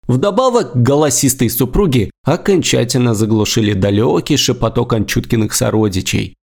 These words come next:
И беженец брезгливо передернул плечиками, что, кстати, учитывая сопротивление кирпичной стены, было не так-то легко сделать.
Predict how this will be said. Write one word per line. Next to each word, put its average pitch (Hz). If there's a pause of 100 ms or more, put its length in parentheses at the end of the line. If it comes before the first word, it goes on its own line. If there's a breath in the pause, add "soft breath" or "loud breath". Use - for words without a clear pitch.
(240)
И 117
беженец 175
брезгливо 127
передернул 160
плечиками, 135 (220 loud breath)
что, -
кстати, 147
учитывая 127
сопротивление 110
кирпичной 113
стены, 143 (200)
было 123
не 117
так-то 160
легко 190
сделать. 139